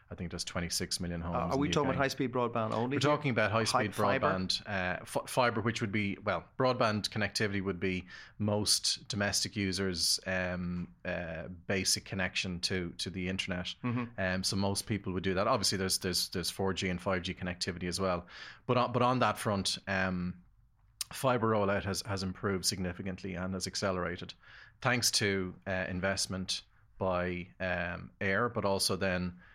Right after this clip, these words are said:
Speaker 1: uh, encouraged by, I suppose, a bit of competition from Cyro, who's a, a joint venture of Vodafone and E S B. They're, they're also building fiber, uh, into people's homes and, and, and, uh, on their network, and also the National Broadband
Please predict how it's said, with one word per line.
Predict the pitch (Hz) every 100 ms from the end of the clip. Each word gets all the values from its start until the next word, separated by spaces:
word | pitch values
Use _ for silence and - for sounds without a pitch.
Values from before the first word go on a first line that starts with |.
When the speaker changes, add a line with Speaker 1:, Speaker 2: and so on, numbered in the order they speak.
| - -
Speaker 1:
uh, | 92 90 87
encouraged | 104 - 135 127 104 -
by, | 101
I |
suppose, | 95 110 95
a | 92
bit | 98
of |
competition | - 98 92 117 - 156 -
from | 120 101 92
Cyro, | - 104 107 113
who's | 104 95 95
a, | 92 87 95
a |
joint | 85 92 87
venture | 92 95 - 92
of |
Vodafone | 85 87 82 90 85
and | 85
E | 90
S | 82 -
B. | 101 98 101 - - -
They're, | 107 98 -
they're | 107 95
also | 101 101 101
building | 82 95 92 87
fiber, | - 92 90 87 87 - - - 92
uh, |
into | 82 92 -
people's | 90 87 85
homes | 95 90 87 87
and, | 85 85
and, | 85 87 87
and, | 87 85
uh, | 85 87 82 80 - -
on | 92
their | 85 90
network, | 92 - 95
and | 90 101
also | 101 - 95
the | 90
National | 90 - 82
Broadband | 92 85 87 80 85